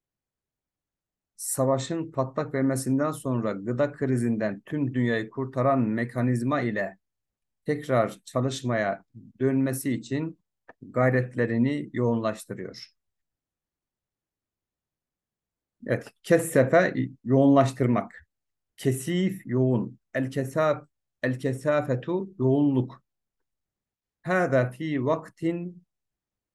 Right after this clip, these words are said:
Hâzâ müpteda, fî vaktin haber. Car mecrur olarak haber olur. Bu bir, e, sürededir, vakittedir, zamandadır.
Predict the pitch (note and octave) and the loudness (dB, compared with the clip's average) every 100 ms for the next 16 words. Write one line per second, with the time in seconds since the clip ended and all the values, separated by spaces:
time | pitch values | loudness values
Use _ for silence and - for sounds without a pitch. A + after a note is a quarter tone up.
0 | _ _ _ _ _ _ _ _ _ _ | _ _ _ _ _ _ _ _ _ _
1 | _ _ _ _ _ _ _ _ _ _ | _ _ _ _ _ _ _ _ _ _
2 | _ _ _ _ _ _ _ _ _ _ | _ _ _ _ _ _ _ _ _ _
3 | _ _ _ _ - E3 E3+ D#3+ C#3+ C#3+ | _ _ _ _ 0 4 4 4 2 0
4 | C#3+ C3 E3+ E3+ D#3+ C#3 C3+ - D3+ B2+ | -2 0 0 -2 -2 0 -2 -2 -2 0
5 | G#2+ G2 G2 B2 B2+ B2 A#2 A2+ A2 B2 | 0 -2 -4 -2 0 0 -2 -4 -4 -4
6 | - - A2+ A2 G#2+ C#3+ F3 - _ _ | -6 -6 -4 -4 -4 -6 -8 -14 _ _
7 | _ _ _ _ _ - C#3+ E3 D#3+ - | _ _ _ _ _ -10 2 4 4 -2
8 | A#2+ A#2+ B2 - C#3 C3+ D3+ C3+ G#2 A#2 | -2 0 -2 -2 0 2 0 0 0 -2
9 | A#2+ B2+ C#3+ C3 A#2 G2+ A#2 B2+ C3 C3 | -2 -6 -4 -2 -2 0 2 2 2 2
10 | C3+ F3 | 0 -4